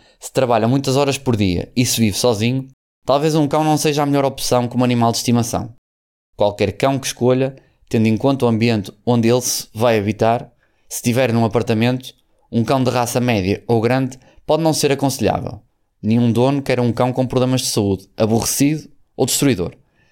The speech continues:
Por muito que sejam passeados, os cães grandes necessitam de mais espaço no exterior e contacto com o mesmo. As suas necessidades fazem parte do dia-a-dia dos animais. Portanto, ensiná-los como fazer,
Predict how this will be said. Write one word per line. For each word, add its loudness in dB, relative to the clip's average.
Por 0
muito 0
que -8
sejam 0
passeados, -2
os -8
cães 0
grandes 0
necessitam 0
de 0
mais 0
espaço -4
no 0
exterior 0
e -2
contacto -2
com 0
o 2
mesmo. -4
As 0
suas 2
necessidades 0
fazem 0
parte 0
do -2
dia-a-dia 2
dos -2
animais. -4
Portanto, -4
ensiná-los 0
como 0
fazer, 0